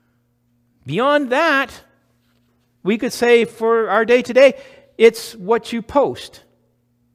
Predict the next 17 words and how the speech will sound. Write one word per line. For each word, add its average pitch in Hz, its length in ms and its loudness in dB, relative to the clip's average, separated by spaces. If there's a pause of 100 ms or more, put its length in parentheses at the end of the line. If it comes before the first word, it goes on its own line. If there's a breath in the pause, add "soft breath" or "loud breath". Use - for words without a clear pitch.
(440)
what 165 260 -6
you 233 80 -10
comment 233 600 -4
on, 104 260 -8
what 165 240 -8
you 226 180 -12 (160)
tweet. - 520 -12 (800)
A-, 147 60 -10
and 170 260 -8
I 165 60 -6
see 214 260 -10
this 190 220 -6
all 190 280 -8
so 175 260 -12
often 165 380 -12
in 127 100 -12
Christians. - 680 -18